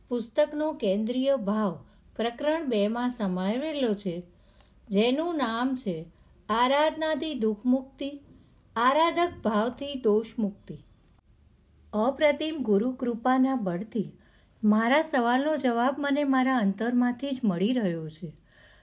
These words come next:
તેનું સ્વરૂપ આ પ્રમાણે છે. શાસ્ત્રોમાં કહેલી ધર્મક્રિયાઓ, આરાધનાઓ જીવનને દુઃખમુક્ત કરી આપે છે,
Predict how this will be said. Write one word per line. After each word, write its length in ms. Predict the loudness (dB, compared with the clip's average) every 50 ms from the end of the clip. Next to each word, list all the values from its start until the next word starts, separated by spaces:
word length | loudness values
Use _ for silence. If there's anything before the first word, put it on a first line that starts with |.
| _ _ -2
તેનું 400 | 2 2 4 4 4 2 2 -2
સ્વરૂપ 500 | -4 -2 0 2 2 2 0 -2 -4 -6 -4 -2
આ 140 | 0 0 0
પ્રમાણે 540 | 0 0 0 0 0 0 -2 -4 -6 -8
છે. 200 | -10 -12 -18 -20 -20 _ _ _ _ _ _ _ _ _ _ _ _ _ _ _ _ _ -14
શાસ્ત્રોમાં 840 | -6 -2 0 2 0 0 0 2 4 4 4 4 2 0 0 0 0
કહેલી 460 | 0 2 2 4 2 2 2 0 -2
ધર્મક્રિયાઓ, 1000 | 0 0 2 2 2 2 0 0 -2 -2 0 0 2 2 2 2 0 0 -2 -4 -10 -18 _ _ _ _ _ _ _ -4
આરાધનાઓ 840 | -2 0 2 2 2 2 0 0 -2 0 0 2 2 2 2 0 -2 -4 -8 -18 -20 _ _ _ _ -6
જીવનને 540 | 0 0 2 4 4 4 2 2 0 0 0
દુઃખમુક્ત 600 | 2 2 0 0 0 0 2 2 2 2 0 -6 -10 -6
કરી 380 | -2 -2 -2 0 2 2 2
આપે 300 | 2 0 -2 -6 -10 -10 -10
છે, 200 | -10 -12 -14